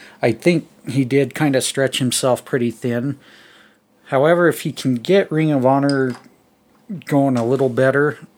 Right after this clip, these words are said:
it will definitely help alleviate some of that pain. But at some point, you're gonna have to be like W W E and release some talent and let them do their own thing elsewhere. 'Cause if you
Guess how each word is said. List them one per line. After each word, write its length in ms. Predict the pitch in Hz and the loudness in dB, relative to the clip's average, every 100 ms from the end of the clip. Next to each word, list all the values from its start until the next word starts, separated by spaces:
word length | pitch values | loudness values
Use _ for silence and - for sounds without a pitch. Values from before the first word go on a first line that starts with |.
| _ - | _ -8
it 120 | 143 | -4
will 180 | 120 113 | -4 -6
definitely 640 | 113 151 143 135 120 110 | -2 0 0 -2 -4 -4
help 480 | 95 131 127 - - - | -6 -4 -4 -4 -14 -10
alleviate 560 | 117 131 120 123 123 | -4 -2 0 0 -2
some 260 | 123 - 127 | -4 -4 -4
of 60 | |
that 180 | 120 120 | -2 -4
pain. 440 | - 120 117 131 127 _ - - _ - | -6 -8 -6 -6 -8 _ -20 -20 _ -4
But 140 | 120 | -2
at 120 | 127 | -2
some 280 | - 180 156 | 0 0 0
point, 280 | - 135 123 | -2 -2 -2
you're 120 | 117 | -4
gonna 200 | 139 135 | -2 -2
have 240 | 113 117 - | -4 -6 -6
to 220 | 117 110 107 - 123 | -6 -6 -12 -10 -4
be 180 | 120 | -2
like 220 | 120 113 - | 0 -2 -4
W 260 | 120 113 | -4 -4
W 360 | 113 117 113 117 | -2 0 0 -2
E 20 | |
and 120 | 113 | -4
release 360 | 113 110 120 - | -6 -2 -2 -2
some 160 | 120 | -6
talent 480 | 104 123 113 113 113 | -4 -2 0 -2 -4
and 240 | 110 110 107 - - - - - _ _ | -8 -8 -10 -18 -20 -20 -20 -20 _ _
let 200 | 160 175 | -2 0
them 200 | 147 120 | 0 0
do 200 | 107 123 | 2 2
their 180 | 117 117 | 2 0
own 160 | 117 107 | -2 -6
thing 380 | - 120 110 | -6 -4 -4
elsewhere. 600 | 110 113 - 120 110 110 - - - _ _ _ - 90 | -2 -2 -4 -6 -4 -4 -8 -18 -20 _ _ _ -20 -18
'Cause 300 | - 123 110 | -6 -4 -4
if 180 | 113 - | -4 -4
you 140 | 113 | -8